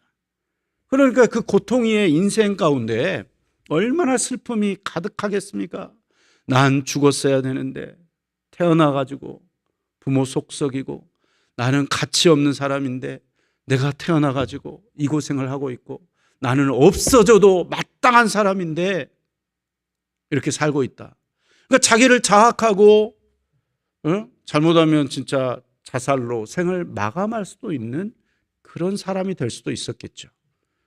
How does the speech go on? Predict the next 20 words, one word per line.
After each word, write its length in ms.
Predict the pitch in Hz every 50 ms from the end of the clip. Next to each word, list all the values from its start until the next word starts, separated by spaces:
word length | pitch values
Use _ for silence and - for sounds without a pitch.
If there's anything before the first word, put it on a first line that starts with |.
| _ _
그런데 280 | - 113 104 98 104 95
놀랍게도 640 | 101 107 101 104 104 - - 107 - 110 110 113 - _ _ _ _ _ _ _
이 80 | - 147
고통이가 720 | - - 143 - - 175 180 175 143 - - 110 113 - _ _ _ _ _ _ _ _ _ _ _ _ _ _ _ _ _ _ _ _ _ _ _ _ _ _ _ _ _ _ _
세상 500 | - - - 175 208 202 - - 254 269
사람들이 480 | 262 - 254 247 254 262 247 254 247 240
자기를 320 | - 190 233 214 233 233
어떻게 260 | 214 208 220 208 214
보든지, 540 | 180 - 160 156 151 156 151 127 127 107 101 _ _ _ _ _ _ _ _ _ _ _ _ _ _ _ _ _ _ _ _ _ _ _ _
자기가 280 | _ - 220 220 240 247
얼마나 360 | 226 220 233 247 247 247 240
연약한지 720 | 214 220 226 240 233 233 - 233 240 226 220 214 226 226 220
상관없이 1300 | 214 - - - 233 247 254 240 226 247 233 226 214 165 131 113 - - - 151 180 180 147 107 90 - _ _ _ _ _ _ _ _ _
그가 260 | - 120 104 117 117
한 140 | 113 135 127
가지 240 | 113 110 98 104
붙들었던 720 | 101 - - - 170 - _ 240 220 214 202 - - 185 185
게 80 | 190
있습니다. 540 | 170 - - - 107 104 - _ _ _ _ _ _ _ _ _ _ _ _ _ _
그것은 580 | _ _ 110 95 90 - - 202 233 254 262